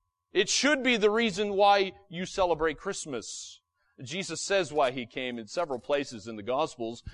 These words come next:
One of those, Jesus said, "I have come to seek and to save the lost." That is the reason Christ allows His church to remain on earth.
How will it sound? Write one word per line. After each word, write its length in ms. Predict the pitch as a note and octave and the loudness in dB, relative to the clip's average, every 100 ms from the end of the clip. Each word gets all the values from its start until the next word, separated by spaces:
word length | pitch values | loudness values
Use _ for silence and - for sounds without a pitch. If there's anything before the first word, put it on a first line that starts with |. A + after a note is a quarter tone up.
| - | -14
One 200 | - G#3 | -4 0
of 100 | C4 | 4
those, 280 | F3 C#3+ D3 | 6 6 4
Jesus 340 | D3+ F#3+ D3+ D3+ | -2 -2 -2 0
said, 240 | F3 D3 - - - | 2 2 -2 -20 -4
"I 140 | F#3 F#3 | 4 4
have 140 | F3 | 4
come 260 | - G3+ G3 | 0 -2 -2
to 180 | F#3+ F3 | -6 -6
seek 460 | - C4+ C4 G3 - | -4 0 0 -2 -2
and 200 | G3 G3 | 0 0
to 180 | - F3 | -2 -6
save 640 | - A#3+ G#3 D#3+ D#3 D#3 - _ _ | -4 0 4 4 4 2 -4 _ _
the 120 | D#3 | -4
lost." 800 | E3 F3+ D#3 G#2+ - - - - _ _ _ _ _ _ _ _ _ _ _ _ _ _ _ _ _ _ _ | -2 -4 -4 -6 -10 -14 -14 -20 _ _ _ _ _ _ _ _ _ _ _ _ _ _ _ _ _ _ _
That 220 | D3+ E3 | 0 2
is 140 | C#3+ A2 | 0 -4
the 80 | |
reason 560 | B2 D3 D3 A2 G2 G2 _ _ _ _ | -2 0 0 -2 -8 -12 _ _ _ _
Christ 340 | - D3 C3+ - | -2 0 0 0
allows 340 | B2 B2+ B2+ | 2 2 2
His 140 | A#2 - | -2 -6
church 360 | - C3+ - | -2 -2 -2
to 60 | A#2 | -6
remain 320 | A2 A2 G#2+ | -4 -2 -2
on 160 | G2 A2+ | -4 -2
earth. 420 | C3 G2 - | 0 -2 -6